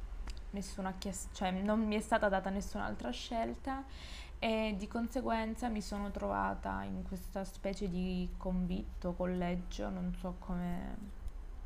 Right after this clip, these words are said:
come dire, dove avevo una stanza e il bagno privato e poi il resto era, era in comune, con, eh,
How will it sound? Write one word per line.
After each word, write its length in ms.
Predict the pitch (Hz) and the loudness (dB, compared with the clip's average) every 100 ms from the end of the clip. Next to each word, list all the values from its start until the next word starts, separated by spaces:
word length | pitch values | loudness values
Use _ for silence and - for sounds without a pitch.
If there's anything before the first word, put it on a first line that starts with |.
| - - - - - | -6 -6 -8 -8 -8
come 240 | - 202 196 | -4 0 0
dire, 400 | 196 196 233 262 - - - - | 0 0 0 -2 -8 -10 -10 -8
dove 240 | - 208 208 | -2 8 10
avevo 840 | 196 196 185 185 180 180 175 185 - | 12 8 8 6 8 6 4 2 -2
una 200 | 202 196 | -2 -2
stanza 880 | - - 202 208 208 208 269 277 - - - | -2 2 4 4 2 0 0 0 -2 -4 -2
e 100 | 180 | 0
il 140 | 180 | 2
bagno 600 | 175 175 175 175 175 175 - - - | 2 2 2 2 2 0 -4 -12 -12
privato 760 | - 180 180 175 180 180 285 330 | -6 0 4 4 4 2 0 2
e 120 | 196 | -2
poi 240 | 185 190 196 | -2 0 2
il 60 | |
resto 460 | 180 180 - - 190 | 2 0 0 0 2
era, 600 | 175 175 170 165 170 - - - 208 - - - | 4 2 0 0 -2 -4 -6 -8 -10 -12 -14 -10
era 160 | - 196 | 2 2
in 100 | 185 | 2
comune, 600 | 180 175 170 165 185 339 - - - - - - - - - - - - - - - | 0 -2 0 -2 -2 -2 -6 -10 -10 -10 -12 -12 -12 -10 -8 -8 -6 -8 -10 -12 -10
con, 260 | - 208 208 196 190 | 4 6 6 2 2
eh, 260 | 190 - | 0 0